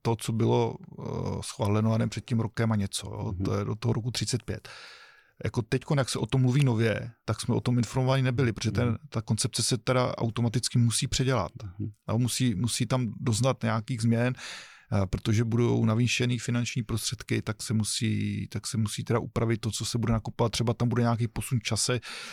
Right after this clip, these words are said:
Speaker 1: že, eh, že se něco uspíší, ale říkám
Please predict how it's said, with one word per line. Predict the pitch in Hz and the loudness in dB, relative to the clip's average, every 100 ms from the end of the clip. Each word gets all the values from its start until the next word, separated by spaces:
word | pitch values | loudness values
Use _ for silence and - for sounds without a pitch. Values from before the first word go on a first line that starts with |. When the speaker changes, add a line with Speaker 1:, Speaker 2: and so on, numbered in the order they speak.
| - | -10
Speaker 1:
že, | - 101 113 117 110 - - | -4 0 2 2 -2 -4 -2
eh, | 98 95 92 | 0 0 0
že | 107 | 0
se | 107 117 | 0 0
něco | 110 120 | 0 -2
uspíší, | 113 - 131 123 - 101 | -4 -6 -4 -4 -2 -4
ale | - 110 110 - - - - | -2 0 0 -4 -16 -20 -8
říkám | - - 107 | -4 -2 -2